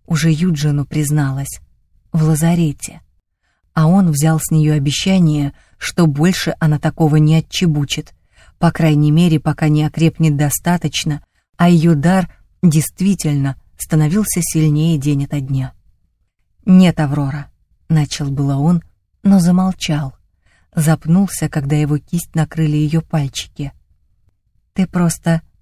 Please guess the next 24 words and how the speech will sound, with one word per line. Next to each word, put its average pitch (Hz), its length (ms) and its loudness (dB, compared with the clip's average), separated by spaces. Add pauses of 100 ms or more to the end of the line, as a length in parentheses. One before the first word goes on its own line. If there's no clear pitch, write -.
(180)
будь 214 280 -2
рядом, 147 380 -2
хорошо?» 170 480 -4 (720)
попросила 143 600 -4
она. 139 320 -4 (1200)
Быть 147 360 -2
рядом. 143 480 -6 (680)
Юджин 156 500 0
был 151 140 0
готов 156 380 -2
не 160 100 2
покидать 165 520 -2
её 156 160 2
ни 160 160 4
на 185 120 0
секунду. 139 680 -6 (600)
Всю 190 280 -4
жизнь. 143 400 -2 (580)
Стоит 190 420 0
ей 175 160 2
лишь 170 200 -2
попросить. 170 680 -6 (680)
Или 160 220 2
даже 156 400 -2